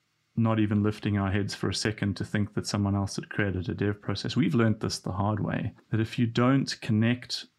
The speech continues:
with the community, you're probably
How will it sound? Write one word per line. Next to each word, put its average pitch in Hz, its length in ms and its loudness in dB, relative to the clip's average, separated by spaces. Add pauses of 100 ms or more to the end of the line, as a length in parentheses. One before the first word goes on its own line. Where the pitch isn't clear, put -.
with 113 180 -2
the - 80 -2
community, 98 800 -2 (840)
you're 143 140 0
probably 165 720 2